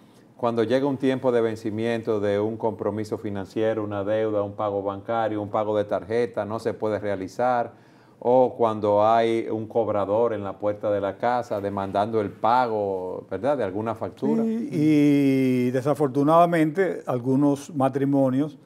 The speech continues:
Speaker 2: no tienen sus finanzas en conjunto y actúan a veces independientes. En este momento de, de crisis, como es el, el momento de pagar una deuda,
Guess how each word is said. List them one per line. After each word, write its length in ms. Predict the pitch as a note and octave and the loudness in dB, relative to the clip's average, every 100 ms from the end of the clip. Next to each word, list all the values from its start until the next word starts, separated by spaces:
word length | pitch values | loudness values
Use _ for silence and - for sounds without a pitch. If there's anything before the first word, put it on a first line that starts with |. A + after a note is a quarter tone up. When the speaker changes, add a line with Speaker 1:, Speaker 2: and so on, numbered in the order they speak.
| - - - - | -20 -20 -20 -2
Speaker 2:
no 180 | C3 C#3 | 0 2
tienen 280 | C#3 C#3 C3+ | 2 2 0
sus 200 | D3 B2 | -2 -2
finanzas 460 | B2+ C3 C3 C3 | -2 0 -2 -2
en 100 | A#2+ | -4
conjunto 600 | A#2 B2 G#2+ F3+ F3 C3+ - - _ - - - _ | -4 -6 0 0 0 -6 -12 -18 _ -20 -20 -20 _
y 120 | C3+ | -2
actúan 500 | B2 - E3 D3+ D3 | -2 -2 4 4 4
a 80 | C3 | 2
veces 320 | C3 C3+ C#3+ | -2 -4 -6
independientes. 840 | C#3+ B2 A#2+ A2+ G#2+ D#3+ F3 G#2+ G2+ - - - _ | -4 -4 -4 -6 -2 0 0 -4 -12 -16 -20 -20 _
En 140 | C3 C#3 | -2 0
este 360 | F3+ G#3 G3 | 0 0 2
momento 600 | F3 E3 E3 E3+ E3 E3 D3 | 0 -2 -2 -2 0 2 2
de, 160 | C3 | 0
de 400 | A2+ F3 F#3+ C3+ A2+ | -6 -12 -8 -8 -4
crisis, 380 | C#3+ G3 F3 | -2 -2 -4
como 320 | D#3+ F#3 D#3 D3+ | -6 -6 -2 0
es 80 | |
el, 200 | D3 D3+ D3 | 2 0 0
el 460 | C3+ A#2+ A2+ G#2+ G#2+ - - - - | -2 -2 -4 -6 -12 -18 -20 -14 -4
momento 360 | C3 D3 D3+ | -2 2 2
de 80 | C#3 | 0
pagar 320 | C#3+ C3 D3+ | 0 0 2
una 200 | G3+ F3 | 2 0
deuda, 340 | C3 A#2 A2+ | 0 -4 -8